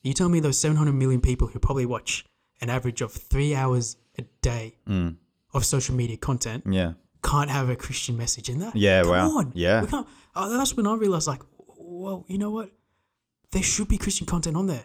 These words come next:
Speaker 2: Yeah, absolutely.
Speaker 1: I was like, "Oh, I don't know whether I have the personality for that."
Speaker 2: Mm.
Speaker 1: But I, I don't know whether I do.
Speaker 2: Mm.
Speaker 1: That's not the question, though.
Speaker 2: Yeah.
Speaker 1: Like you were saying before, man, you just gotta put that out there.
Speaker 2: Yeah.
Speaker 1: If you believe in a message you have,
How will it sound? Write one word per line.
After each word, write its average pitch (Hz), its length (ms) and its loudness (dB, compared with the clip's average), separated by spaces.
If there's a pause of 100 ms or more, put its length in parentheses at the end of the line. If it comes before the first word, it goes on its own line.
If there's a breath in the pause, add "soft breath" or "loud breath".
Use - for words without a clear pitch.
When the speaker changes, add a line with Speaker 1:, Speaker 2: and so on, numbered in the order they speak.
Speaker 2:
Yeah, 139 260 0
absolutely. 165 420 -6 (180)
Speaker 1:
I 165 40 -8
was 170 100 -4
like, 175 100 -8
"Oh, 180 240 -6
I 151 180 -2
don't 185 140 0
know 185 100 2
whether 180 140 0
I 170 40 2
have 165 120 0
the 147 80 -2
personality 151 480 0
for 156 160 -4
that." 113 160 -10 (120)
Speaker 2:
Mm. 98 180 4
Speaker 1:
But 160 380 -2 (280)
I, 151 100 0
I 139 60 0 (160)
don't 202 200 2
know 220 120 0
whether 254 180 -2
I 139 40 0
do. - 160 -6 (260)
Speaker 2:
Mm. 98 200 4
Speaker 1:
That's - 220 -2
not 214 140 0
the 185 80 2
question, - 340 -10
though. 165 140 -12 (160)
Speaker 2:
Yeah. 95 160 4
Speaker 1:
Like 180 100 2
you 190 40 -4
were 180 40 -4
saying 170 140 -4
before, 147 200 -6
man, 120 120 -10
you 117 60 -18
just 143 140 -10
gotta 160 140 -2
put - 180 2
that 123 120 0
out 139 180 -4
there. 120 240 -6
Speaker 2:
Yeah. 101 140 2
Speaker 1:
If - 160 -6
you 180 80 2
believe 143 440 0
in 123 80 -2
a - 20 -2
message 117 280 -6
you 113 80 -8
have, - 220 -14